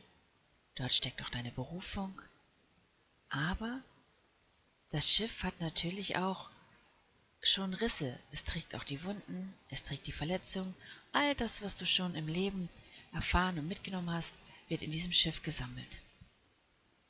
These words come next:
Und das Schiff, das Oberkommando dieses Schiffes, das hat deine Seele. Sie ist der Kapitän sozusagen. Sie hat den großen Überblick, sie weiß,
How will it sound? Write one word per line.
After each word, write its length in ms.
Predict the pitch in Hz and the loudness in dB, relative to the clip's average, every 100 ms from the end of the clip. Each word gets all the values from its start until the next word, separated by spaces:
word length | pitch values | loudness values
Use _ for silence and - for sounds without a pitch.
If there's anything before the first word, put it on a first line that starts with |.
| - _ _ - - - - - - | -20 _ _ -20 -16 -12 -12 -14 -12
Und 140 | 160 | -2
das 140 | 135 - | 6 6
Schiff, 440 | 226 277 - - - - - | 6 2 -6 -12 -18 -20 -8
das 180 | - - | -2 -2
Oberkommando 640 | 180 233 - 202 208 202 | 0 -2 -4 -4 -4 -2
dieses 280 | 190 185 185 | -2 2 4
Schiffes, 420 | 196 185 180 - - - - - | 2 0 -4 -6 -10 -20 -20 -10
das 140 | - | -6
hat 100 | 165 | -2
deine 160 | 180 175 | 0 0
Seele. 480 | 143 143 135 135 156 - - - _ _ _ | 0 0 -2 -8 -10 -18 -20 -20 _ _ _
Sie 120 | - | -4
ist 160 | 156 - | 0 0
der 60 | 151 | -2
Kapitän 580 | 156 135 - 156 143 | -2 -4 0 0 0
sozusagen. 640 | 123 127 - - 120 - - - - _ _ _ _ - - | -4 -6 -4 -2 -4 -8 -12 -20 -20 _ _ _ _ -10 -4
Sie 440 | 180 214 226 226 - - _ _ _ _ _ - | -2 -2 -6 -8 -14 -20 _ _ _ _ _ -6
hat 160 | 151 156 | -6 -4
den 140 | 139 | -8
großen 580 | - 156 185 185 - 165 | -6 -4 -2 -4 -4 -6
Überblick, 640 | 214 226 208 214 214 - - - _ | -8 -6 -4 -4 -6 -8 -20 -20 _
sie 220 | - 156 151 | -12 -8 -2
weiß, 560 | 151 202 226 - - | 0 0 -2 -4 -6